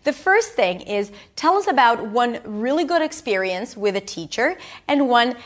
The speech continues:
not so good experience with a teacher and why that happened and what did you do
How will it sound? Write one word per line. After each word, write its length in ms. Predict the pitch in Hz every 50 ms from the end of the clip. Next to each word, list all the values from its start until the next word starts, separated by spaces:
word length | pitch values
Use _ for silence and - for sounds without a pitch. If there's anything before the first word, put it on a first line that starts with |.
| - -
not 340 | 254 269 320 381 392 - -
so 180 | - 311 254
good 280 | 240 196 208 202 190 180
experience 800 | - 190 190 - - - - 180 185 180 170 170 170 185 - -
with 120 | 202 190
a 60 | 170 180
teacher 380 | - - 180 - - 214 - -
and 220 | - 233 220 202
why 180 | 208 214 214 208
that 220 | 214 196 175 -
happened 580 | - - - - 196 214 208 - 160 165 - - -
and 240 | 202 202 196 202 185
what 240 | 202 208 196 185
did 200 | - 208 190 -
you 120 | - 202 185
do 360 | - - 185 185 180 175